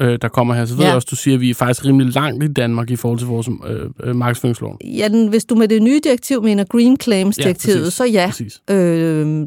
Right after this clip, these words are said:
Speaker 2: der er nogle nyskabelser, øh, men der er også en del af de bestemmelser, som er i direktivet, som allerede gælder i Danmark. Og det er jo sådan, når det er et direktiv, så skal det føre til ny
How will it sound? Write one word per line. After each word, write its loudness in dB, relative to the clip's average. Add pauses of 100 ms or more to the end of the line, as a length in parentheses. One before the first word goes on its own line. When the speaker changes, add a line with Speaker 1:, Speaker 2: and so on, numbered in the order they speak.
Speaker 2:
der 2
er 2
nogle 2
nyskabelser, -2 (680)
øh, 2
men 0
der 0
er 4
også 2
en 0 (100)
del -2 (120)
af 0
de -4
bestemmelser, -2 (340)
som -4
er 0
i -4
direktivet, -2 (400)
som -2
allerede 2
gælder -4
i -6
Danmark. -4
Og -16
det 0
er 2
jo 2
sådan, -2
når 2
det -4
er -2
et -8
direktiv, -4
så -8
skal -4
det -2 (1080)
føre 2
til 0
ny 2